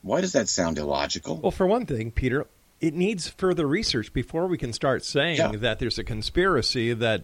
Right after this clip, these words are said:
Speaker 2: they're putting
Speaker 1: No, I, I,
Speaker 2: barium. You know, like,
Speaker 1: I, I
Speaker 2: there,
Speaker 1: never
Speaker 2: there,
Speaker 1: said there
Speaker 2: there's
Speaker 1: was
Speaker 2: a
Speaker 1: a conspiracy, but, but here's the thing, Rob. When I'm watching,
Speaker 2: Mm-hmm.
Speaker 1: n-, now, he-, he was the great thing.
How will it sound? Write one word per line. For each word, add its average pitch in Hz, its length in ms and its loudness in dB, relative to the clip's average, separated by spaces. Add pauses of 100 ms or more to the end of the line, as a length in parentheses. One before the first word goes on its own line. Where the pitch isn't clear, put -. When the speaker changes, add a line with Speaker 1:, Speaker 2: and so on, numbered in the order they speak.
Speaker 2:
they're 107 240 0
putting 123 360 2
Speaker 1:
No, - 40 4
I, 117 40 4
I, - 20 4
Speaker 2:
barium. 110 580 4 (480)
You 170 80 -4
know, 185 160 0
like, - 240 0
Speaker 1:
I, 107 40 4
I - 20 6
Speaker 2:
there, 107 80 8
Speaker 1:
never 127 180 4
Speaker 2:
there, 220 80 6
Speaker 1:
said 156 140 -2
there 196 100 0
Speaker 2:
there's 120 120 -4
Speaker 1:
was - 20 -
Speaker 2:
a - 20 0
Speaker 1:
a 113 40 -6
conspiracy, 156 680 -6
but, 127 240 -2
but 113 160 0
here's 175 240 -4
the - 80 -10
thing, 165 240 0
Rob. 87 300 -2 (580)
When 120 160 4
I'm 185 220 4
watching, 131 720 2
Speaker 2:
Mm-hmm. 120 320 -4
Speaker 1:
n-, 110 120 2
now, 107 200 4
he-, 113 260 -4
he 185 140 -2
was 196 140 4
the 151 40 -4
great 131 280 6
thing. 92 260 -2